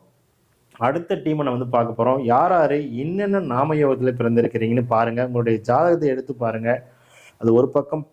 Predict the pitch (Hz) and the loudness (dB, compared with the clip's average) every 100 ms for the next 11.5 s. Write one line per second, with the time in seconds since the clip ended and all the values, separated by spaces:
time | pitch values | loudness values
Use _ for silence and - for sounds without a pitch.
0 | _ _ 127 123 131 127 123 120 120 117 | _ _ 0 0 0 0 0 -2 -4 -2
1 | 120 131 123 113 131 135 135 127 120 113 | 0 2 2 2 0 2 0 0 -2 -2
2 | 117 123 120 107 127 127 117 110 147 147 | -2 -2 -4 -4 -4 -4 -2 0 0 0
3 | 147 127 113 110 _ _ 117 117 - 143 | -2 -2 -2 -6 _ _ -8 -8 -4 0
4 | 143 127 117 110 107 107 113 110 - _ | 2 2 0 -2 -4 -4 -4 -4 -8 _
5 | _ _ _ 110 117 139 143 123 110 117 | _ _ _ 0 2 2 0 0 0 -2
6 | 117 - _ _ _ 110 120 135 131 127 | -4 -6 _ _ _ 0 2 4 2 -2
7 | 120 - _ _ - 127 131 127 117 113 | -6 -18 _ _ -6 0 0 0 -2 -4
8 | 101 110 139 175 175 156 147 160 120 117 | -6 -4 0 0 2 2 2 2 2 2
9 | 120 120 110 - _ _ _ _ 120 127 | 2 2 0 -4 _ _ _ _ 0 0
10 | 113 147 143 135 143 120 139 175 170 147 | 2 0 0 -2 -4 -2 0 0 0 2
11 | 170 180 147 143 | 2 2 0 0